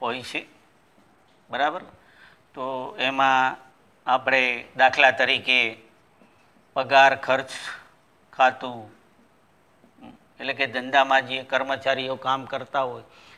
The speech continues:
એને પગાર ચૂકવવામાં આવતો હોય તો એનું ખાતું. પછી રિપેરિંગ ખર્ચ, સમારકામ ખર્ચ જેને કહેવાય ને,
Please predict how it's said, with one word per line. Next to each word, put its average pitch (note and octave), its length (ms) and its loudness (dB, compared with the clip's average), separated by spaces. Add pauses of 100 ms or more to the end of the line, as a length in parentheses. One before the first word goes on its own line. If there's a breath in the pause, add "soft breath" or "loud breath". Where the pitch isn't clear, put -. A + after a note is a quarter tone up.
(160 soft breath)
એને C3 160 -4
પગાર C3 380 0
ચૂકવવામાં B2+ 680 -4
આવતો B2+ 340 -12
હોય A#2 140 -14 (160)
તો - 140 -6
એનું D#3 280 -4
ખાતું. C3+ 580 -2 (1080 soft breath)
પછી C3+ 320 -4
રિપેરિંગ C#3 580 0
ખર્ચ, B2+ 340 2 (1200)
સમારકામ C3 580 2
ખર્ચ B2+ 260 -4
જેને B2+ 320 -10
કહેવાય C#3+ 380 -6
ને, A#2 140 -18